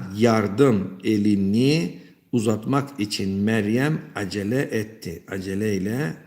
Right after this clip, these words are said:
o tarafa doğru seyirtti, o tarafa doğru koştu.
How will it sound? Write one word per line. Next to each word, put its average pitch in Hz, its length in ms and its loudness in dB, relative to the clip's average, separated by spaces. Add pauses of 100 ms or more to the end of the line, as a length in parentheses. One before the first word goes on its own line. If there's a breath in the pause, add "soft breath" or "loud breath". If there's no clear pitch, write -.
o - 60 -10
tarafa 95 460 -10
doğru 95 320 -4
seyirtti, 92 580 -4
o 104 120 -8
tarafa 107 380 -12
doğru - 320 -8
koştu. - 760 -10